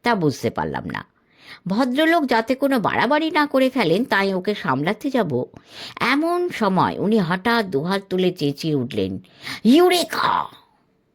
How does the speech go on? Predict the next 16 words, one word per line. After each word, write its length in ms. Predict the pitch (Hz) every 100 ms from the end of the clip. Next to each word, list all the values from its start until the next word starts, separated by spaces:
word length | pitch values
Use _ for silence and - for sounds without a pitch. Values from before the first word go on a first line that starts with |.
| _ _ _ _ _ -
"চিনেছেন 580 | 170 214 349 453 494
ভদ্রলোককে?" 760 | 480 480 440 415 254 - 101 - _ _
ফেলুদা 460 | 185 165 147 175 392
প্রশ্ন 420 | 180 120 - 101
করল। 340 | - 76 73 - _ - _
"হ্যাঁ, 180 | - 302 -
চিনব 320 | 269 330 480 587 523
না, 120 | - _ - _ 170
মৃত্যুঞ্জয় 680 | 220 254 - 285 269 285
সোম।" 560 | 269 320 359 302 123 60 - _ _ _ _ _ _ - - - -
অম্বরবাবু 800 | - 233 311 349 311 269 202 277
হো 280 | 330 226 240
হো 240 | 196 196 185
করে 320 | 190 185 427
হেসে 340 | 220 135 107
উঠলেন। 400 | 107 123 - 110